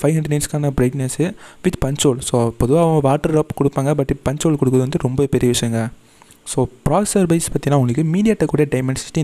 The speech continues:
நைன் ஹண்ட்ரட். இது பார்த்தீங்கன்னா, MediaTek Dimensity எயிட் டென். So, அதை விடல பவர்ஃபுல்லு. So, Realme எயிட் எஸ்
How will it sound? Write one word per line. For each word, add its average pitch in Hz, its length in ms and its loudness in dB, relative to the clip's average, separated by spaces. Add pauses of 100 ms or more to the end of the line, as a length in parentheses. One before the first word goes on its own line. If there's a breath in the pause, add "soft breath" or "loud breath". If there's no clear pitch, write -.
நைன் 127 180 0
ஹண்ட்ரட். 123 320 -2 (420 loud breath)
இது 170 120 4
பார்த்தீங்கன்னா, 165 320 0
MediaTek 165 480 0
Dimensity 143 440 -2 (160)
எயிட் 170 220 0
டென். 156 220 -2
So, - 40 -4 (140)
அதை 131 220 0
விடல 165 240 0 (120)
பவர்ஃபுல்லு. 139 440 2 (380 loud breath)
So, - 40 0 (140)
Realme 175 320 2
எயிட் 156 220 2
எஸ் 156 100 -2